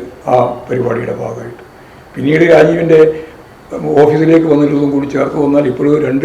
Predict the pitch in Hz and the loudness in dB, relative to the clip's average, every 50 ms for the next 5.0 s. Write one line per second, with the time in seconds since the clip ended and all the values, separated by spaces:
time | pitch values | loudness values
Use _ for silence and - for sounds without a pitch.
0 | 147 143 127 - - - 160 - - - 156 131 135 143 151 151 151 - - 135 | -2 -2 -2 -4 -6 -6 -6 -6 -6 -4 -4 -4 -2 -2 -2 -2 -4 -4 -4 -2
1 | 139 165 160 147 135 123 - - 127 120 123 120 123 120 - - - - - - | 0 0 2 0 0 -2 -4 -4 0 0 0 0 0 -4 -8 -14 -18 -20 -20 -20
2 | - - 147 143 - - 185 165 165 165 156 160 175 160 - - 156 165 165 165 | -14 -8 -8 -8 -2 0 2 4 4 4 4 2 2 0 0 2 2 4 6 6
3 | 160 156 135 123 123 123 - 127 123 - - - - - - - - - - - | 6 6 6 4 2 0 0 -2 -2 -4 -4 -8 -10 -12 -16 -20 -20 -20 -20 -20
4 | - - - - - - - - - - - - - - - - - - - | -20 -20 -20 -20 -20 -20 -20 -20 -20 -20 -20 -20 -20 -20 -20 -20 -10 -8 -6